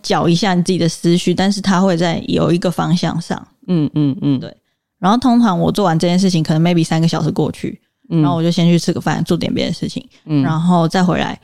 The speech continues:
Speaker 1: 然后你再，再去审视说，“哎，我刚刚存了什么？”
Speaker 2: 嗯。
Speaker 1: 其实是有点，是没，无意识的在做这件事情。
Speaker 2: 哦，比较是直觉式的，你觉得那在那个象限你就抓下来，抓下来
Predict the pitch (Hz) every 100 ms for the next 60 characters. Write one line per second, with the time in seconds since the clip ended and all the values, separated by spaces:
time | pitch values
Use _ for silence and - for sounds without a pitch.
0 | _ - 190 190 220 226 - 220 240 233
1 | 170 - - 185 175 175 208 165 165 175
2 | - 170 - - _ _ _ _ _ _
3 | - 147 151 151 302 339 349 277 175 151
4 | 156 - 185 - 233 196 147 - - 202
5 | 220 240 208 - 190 160 95 190 - 180
6 | 175 160 147 160 160 139 - - _ _
7 | _ _ _ - 135 131 147 165 175 170
8 | 156 170 156 147 139 - 139 156 143 123
9 | 127 - 156 131 120 120 120 123 120 120
10 | 120 123 _ _ _ _ 180 165 - 175
11 | 170 156 147 156 139 147 127 131 139 139
12 | 139 123 127 135 131 123 -